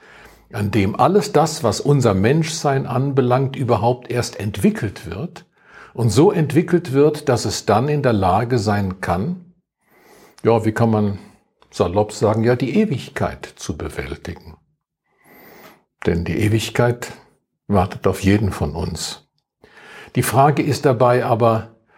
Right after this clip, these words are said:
bei der Auferstehung nicht einfach nur die Weiterexistenz. Denn existieren werden wir sicherlich, denn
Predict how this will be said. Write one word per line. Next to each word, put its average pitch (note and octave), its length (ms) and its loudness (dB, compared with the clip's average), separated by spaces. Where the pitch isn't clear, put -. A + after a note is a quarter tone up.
bei G2 100 -2
der G#2+ 200 -2
Auferstehung G#2+ 760 0
nicht F3+ 200 2
einfach A2 400 -4
nur G#2+ 160 0
die F2+ 160 -4
Weiterexistenz. C#3 1400 -6
Denn G#2 160 0
existieren D#3 680 0
werden C#3 220 2
wir C3+ 80 4
sicherlich, B2+ 580 -2
denn F2 380 -6